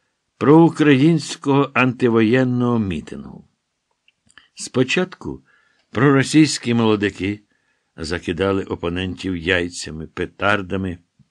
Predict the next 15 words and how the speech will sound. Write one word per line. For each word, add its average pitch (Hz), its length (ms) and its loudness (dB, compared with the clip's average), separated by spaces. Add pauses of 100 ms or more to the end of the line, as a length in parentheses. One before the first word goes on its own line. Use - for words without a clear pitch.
(360)
димовими 113 640 -2
шашками. - 680 -14 (1120)
Українські 92 720 -4
патріоти 92 720 -6 (760)
не 101 260 -2
реагували, 101 680 0 (640)
заявляли 123 720 2
про 127 200 0
неприпустимість 139 1000 0
війни, 90 460 -6 (520)
співали 110 600 -2
гімн, 82 460 -10 (580)
вигукували 127 640 4
«Слава 107 540 -2
Україні!». 73 760 -8